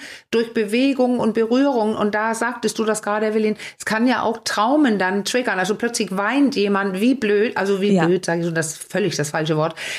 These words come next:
Speaker 1: extremes Weinen oder Lachen. Also da werden Gefühle freigesetzt unter Umständen. Und das muss man dann
Speaker 2: Ja.
Speaker 1: therapeutisch erstmal halten können. Und, und deswegen fassen wir nicht an. Aber der
Speaker 2: Ja.
Speaker 1: nächste Schritt kann es sein, weil jemand kann eine körperliche Spannung haben durch Trauma oder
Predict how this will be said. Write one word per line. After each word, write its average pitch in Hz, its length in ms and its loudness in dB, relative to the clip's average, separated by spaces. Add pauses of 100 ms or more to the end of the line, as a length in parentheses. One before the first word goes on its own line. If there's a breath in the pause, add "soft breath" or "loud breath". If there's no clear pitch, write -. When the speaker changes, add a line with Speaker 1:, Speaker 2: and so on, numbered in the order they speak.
(140 loud breath)
Speaker 1:
extremes 262 880 0
Weinen 208 680 2 (240 loud breath)
oder 208 300 0
Lachen. 233 400 2
Also 214 200 0
da 214 140 0
werden 220 280 2
Gefühle 240 600 2
freigesetzt 165 800 -2
unter 170 240 2
Umständen. 160 580 -2
Und 160 140 0
das 175 220 -2
muss 262 160 -2
man 269 140 2
dann 254 200 2
Speaker 2:
Ja. 226 80 4
Speaker 1:
therapeutisch 247 500 0
erstmal 220 340 0
halten 233 340 -2
können. 180 240 0
Und, 190 160 -2
und 190 320 -2
deswegen 247 280 0
fassen 240 400 0
wir 247 220 4
nicht 277 320 2
an. 143 300 -2 (560 loud breath)
Aber 214 440 0
der 214 200 0
Speaker 2:
Ja. 233 80 6
Speaker 1:
nächste 240 240 0
Schritt 277 300 -2
kann 240 200 0
es 233 160 2
sein, 269 360 2
weil 190 180 -2
jemand 240 340 2
kann 247 240 -4
eine 196 300 -2
körperliche 240 1400 -2
Spannung 240 720 0
haben 180 300 0
durch - 220 0
Trauma 233 520 2
oder 196 220 0